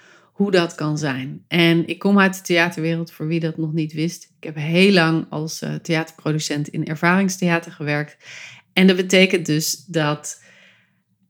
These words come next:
ik heel veel werkte met de zintuigen en met het betrekken van het publiek bij een voorstelling. Dus voor mij was dit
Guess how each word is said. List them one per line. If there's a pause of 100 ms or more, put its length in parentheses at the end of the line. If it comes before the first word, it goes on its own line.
(440)
ik
heel
veel
werkte
met
de
zintuigen
en
met
het
betrekken
van
het
publiek (360)
bij
een
voorstelling. (480)
Dus
voor
mij
was
dit